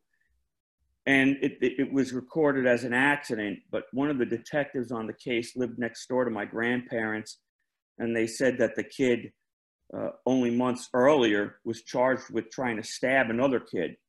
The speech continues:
And, but my father, you know, came up to me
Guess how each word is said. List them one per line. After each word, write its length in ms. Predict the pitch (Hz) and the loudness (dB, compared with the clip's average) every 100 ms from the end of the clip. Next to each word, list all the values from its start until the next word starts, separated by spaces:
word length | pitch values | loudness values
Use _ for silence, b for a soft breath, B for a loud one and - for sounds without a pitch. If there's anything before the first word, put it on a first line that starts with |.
| _ _ _ _ _ _ _ _ | _ _ _ _ _ _ _ _
And, 100 | 131 | 0
but 140 | 139 139 | 2 2
my 100 | 135 | -2
father, 800 | - 160 196 196 139 120 120 _ _ _ _ _ 135 | 4 6 8 6 4 2 0 _ _ _ _ _ -2
you 80 | |
know, 260 | 131 117 110 - | 0 0 -2 -4
came 240 | 160 143 | 0 2
up 200 | 151 185 | 2 0
to 100 | - | -2
me 380 | 139 117 110 120 | 0 2 0 -4